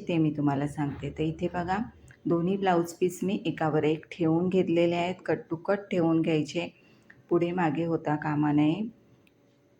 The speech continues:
आणि घडीची बाजू नेहमीही आपल्याकडे ठेवायची असते. या पद्धतीने मी दोन्ही पीस एकमेकांवर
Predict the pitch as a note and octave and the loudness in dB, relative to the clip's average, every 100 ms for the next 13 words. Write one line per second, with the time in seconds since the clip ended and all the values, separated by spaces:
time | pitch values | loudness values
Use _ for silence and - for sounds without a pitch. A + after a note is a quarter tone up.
0 | _ - F3+ F#3 F3+ F3 E3+ E3+ F3+ E3 | _ -2 0 0 0 0 0 -2 0 0
1 | D3 D#3+ D#3+ D#3+ D#3+ D#3+ F#3+ F3+ - C#3+ | 0 2 4 4 4 2 0 -2 -2 -2
2 | C#3 C#3 C#3 D3 C3 B2+ C#3+ C3 - - | -2 -4 -4 -2 0 -2 -4 -4 -6 -14
3 | C3+ - _ _ _ - - D#3 E3 E3 | -18 -20 _ _ _ -20 -4 -2 0 0
4 | C#3 E3 E3 E3 A#3 F3 E3 D#3+ D#3 E3+ | 0 0 0 0 0 -2 0 2 2 2
5 | G#3 - _ _ _ - - - E3 - | -2 -8 _ _ _ -20 -10 0 0 0
6 | - F3 F3+ D#3+ D#3+ D#3 D#3 | -4 -4 0 -2 0 0 0